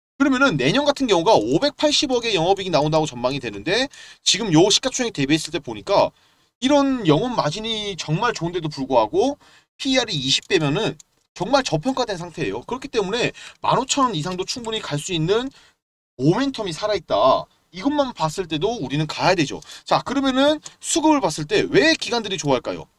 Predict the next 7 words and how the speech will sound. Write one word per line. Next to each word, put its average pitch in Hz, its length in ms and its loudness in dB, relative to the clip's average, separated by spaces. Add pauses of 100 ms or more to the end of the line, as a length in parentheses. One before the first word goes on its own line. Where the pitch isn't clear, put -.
(760)
기관들이 285 360 4
좋아하는 180 260 0
이유가 214 140 -4
따로 143 180 -6
있어요. 104 380 -10 (760)
왜 135 80 0
좋아하죠? 131 380 2